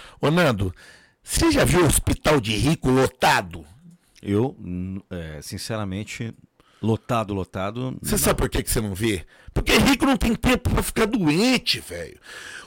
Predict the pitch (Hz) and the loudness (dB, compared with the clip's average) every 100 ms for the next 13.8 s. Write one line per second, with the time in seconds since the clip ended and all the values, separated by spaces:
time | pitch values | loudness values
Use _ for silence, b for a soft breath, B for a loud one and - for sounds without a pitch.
0 | _ 240 254 - - - 170 123 - 180 | _ 2 4 4 0 2 2 0 2 4
1 | 165 151 123 - - 170 143 107 - 196 | 4 2 0 0 2 2 0 -4 -4 0
2 | 240 254 - 247 214 202 202 202 220 190 | 4 4 2 0 0 4 4 4 0 0
3 | 160 147 202 - - B B - - - | -2 0 -2 -2 -8 B B 0 0 2
4 | 185 185 - 214 208 143 - 208 208 - | -2 -2 -4 -4 -4 -4 -2 0 0 0
5 | 175 - - 202 214 190 98 - - - | 0 0 2 4 6 4 0 -6 -8 -20
6 | _ _ _ B B B B - - - | _ _ _ B B B B 0 2 0
7 | - 190 190 180 - - - - - - | 0 0 2 0 0 2 4 2 2 4
8 | 202 190 B B 160 160 156 156 123 - | 4 4 B B -6 -4 -2 -2 -2 -2
9 | - - 143 170 - - - - B B | -2 2 4 4 2 -6 -10 -12 B B
10 | B B 220 240 - 233 226 190 214 226 | B B -2 -2 0 2 2 4 4 4
11 | - 185 - 156 - - 170 170 B B | 2 0 -2 0 0 2 2 2 B B
12 | B 214 220 - - 226 202 165 208 - | B -2 2 0 0 2 2 4 2 2
13 | 185 160 185 139 - 160 180 | 0 0 0 0 0 2 2